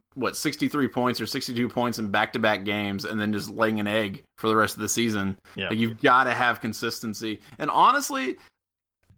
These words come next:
Speaker 1: I know this sounds contrarian. Uh, every time I say this, people just roll their eyes.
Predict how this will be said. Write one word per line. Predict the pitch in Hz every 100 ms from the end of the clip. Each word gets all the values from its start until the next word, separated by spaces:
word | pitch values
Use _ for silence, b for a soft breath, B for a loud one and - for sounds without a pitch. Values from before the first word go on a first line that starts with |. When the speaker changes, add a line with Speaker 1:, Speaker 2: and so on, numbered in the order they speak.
| _
Speaker 1:
I | 151
know | 165 202
this | 226 -
sounds | 196 170
contrarian. | 147 - 170 170 170 160
Uh, | 131 127 92 - _ _ -
every | 170 226
time | 214 175
I |
say | 147 139
this, | 127
people | - 127
just | 120 110
roll | 117
their | 110 104
eyes. | 104 95